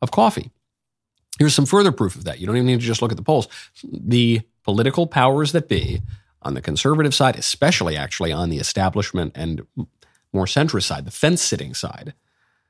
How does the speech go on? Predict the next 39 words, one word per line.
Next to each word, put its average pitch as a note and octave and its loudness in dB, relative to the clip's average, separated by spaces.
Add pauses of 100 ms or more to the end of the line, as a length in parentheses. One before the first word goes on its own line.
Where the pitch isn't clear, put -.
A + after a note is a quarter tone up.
(380)
they're C3 2
f-, - -6 (260)
they, A2+ 2
they F2 -4
hate C#3+ 4
Donald G3+ 4
Trump A2 0
in G#2 -2
the F#2+ 0
establishment. E2+ -4
They - -6
hate A2 0
his C#3+ 0
guts. A#2 2
They've - -4
tried - -4
to A2+ -6
destroy A2+ -2
him A2 0
for A2+ -4
seven, G#2+ -2
eight B2+ 0
years. F2 -6 (240)
But, - 0
but A2 0 (120)
the G#2 0
establishment C#3+ 2
will C#3 4
survive, A#2 0 (340)
okay? G2+ 2 (200)
The B2 4
est-, C3+ 4
the, B2+ 2
they C#3+ 6
are C3 6
like A#2+ 2
cockroaches. - 0
They A#2+ 2
will, E3 6